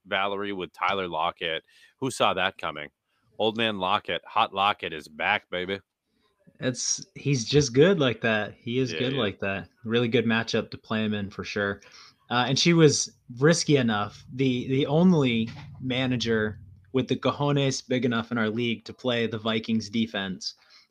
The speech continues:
Speaker 2: and actually scoops six points out of 'em. That is just, she's a wild child, not one.
Speaker 1: <clears throat> Yeah, she, <laughs> she's got some big old ovaries right there.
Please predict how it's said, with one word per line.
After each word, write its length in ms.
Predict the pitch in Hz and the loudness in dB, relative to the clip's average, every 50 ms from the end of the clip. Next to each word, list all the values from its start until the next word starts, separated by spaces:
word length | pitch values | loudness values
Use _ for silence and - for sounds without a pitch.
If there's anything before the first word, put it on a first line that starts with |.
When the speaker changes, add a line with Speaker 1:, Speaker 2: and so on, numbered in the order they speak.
| _ _ | _ _
Speaker 2:
and 100 | - 113 | -4 -2
actually 380 | 113 117 117 - - 123 113 110 | -2 -2 -2 -4 -4 -4 -2 -2
scoops 640 | - - - 131 120 113 110 - - - - - - _ _ _ | -2 -2 -2 -2 -2 -2 -2 -2 -2 -2 -2 -4 -6 _ _ _
six 280 | - - 120 110 - | -6 -6 -6 -6 -8
points 340 | - - 113 101 98 - - | -8 -8 -6 -6 -6 -6 -6
out 160 | 95 90 90 | -6 -6 -6
of 60 | - | -8
'em. 160 | - - 104 - _ _ _ _ _ _ _ _ _ _ _ - _ - - | -12 -18 -20 -20 _ _ _ _ _ _ _ _ _ _ _ -20 _ -20 -14
That 180 | - - 107 110 | -10 -8 -4 -4
is 200 | 113 110 107 - | -2 -4 -4 -6
just, 520 | - - 110 104 101 - - - - - _ _ _ _ _ _ | -4 -2 -2 -2 -2 -2 -4 -6 -8 -8 _ _ _ _ _ _
she's 200 | - - 160 131 | -2 0 2 2
a 40 | 135 | 2
wild 300 | 117 117 107 107 107 104 | 2 2 0 0 -2 -4
child, 360 | - - 101 92 90 90 92 | -4 -4 -4 -4 -4 -4 -6
not 180 | 98 95 90 87 | -6 -6 -6 -4
one. 280 | 95 92 - - 120 117 - | -4 -4 -4 -4 -6 -8 -10
Speaker 1:
<clears throat> 60 | - 92 87 85 - _ _ _ _ _ _ _ _ _ _ | -14 -16 -18 -20 -20 _ _ _ _ _ _ _ _ _ _
Yeah, 420 | - 110 107 110 95 87 78 76 76 | -12 -2 0 0 2 2 0 -2 -4
she, 320 | - - 110 104 101 87 - 87 95 - - 104 - - _ _ | -6 -6 -6 -6 -6 -6 -10 -14 -16 -14 -14 -16 -16 -16 _ _
<laughs> 520 | _ - - - - - _ _ _ _ | _ -20 -20 -20 -20 -20 _ _ _ _
she's 160 | - - 110 110 | -14 -12 -6 -2
got 220 | 120 135 110 110 | -2 -2 -2 -4
some 160 | 117 117 113 | -10 -10 -4
big 160 | 120 123 127 | -2 -2 0
old 380 | 127 123 123 123 123 123 127 127 113 | 0 0 0 0 0 0 0 0 0
ovaries 380 | 107 107 98 90 85 85 - 156 - - - - - - - _ _ | 0 -2 -2 -4 -6 -2 -2 -2 -2 -2 -8 -16 -20 -20 -20 _ _
right 160 | - 95 95 92 | -10 -10 -8 -6
there. 280 | 95 95 90 85 - | -6 -4 -4 -4 -6